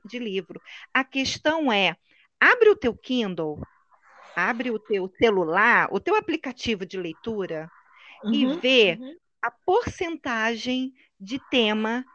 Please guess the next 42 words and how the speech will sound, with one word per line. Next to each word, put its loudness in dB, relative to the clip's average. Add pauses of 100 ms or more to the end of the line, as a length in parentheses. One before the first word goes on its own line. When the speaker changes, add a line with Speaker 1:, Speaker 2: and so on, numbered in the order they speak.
(160)
Speaker 1:
que -12
você -4
escolhe -4
pra -8
ler. -8 (680)
Speaker 2:
Uhum. 0
Speaker 1:
Se 6
passar 0
de -12
cinquenta 0
por -4
cento, -2
e 2
aí 6
eu 4
digo -2
que -4
é 2
que -8
nem 2
aquela 0
coisa -6
do, -4
do, -4
do -4
voto, 4
né? -2
Cinquenta -4
por -6
cento 0
mais 2
um, -4
né? 4 (600)
Se 2
Speaker 2:
É. 6
Speaker 1:
passar 6
de -12
cinquenta 0
por -6
cento -4 (720)
nesse 4
tema, -2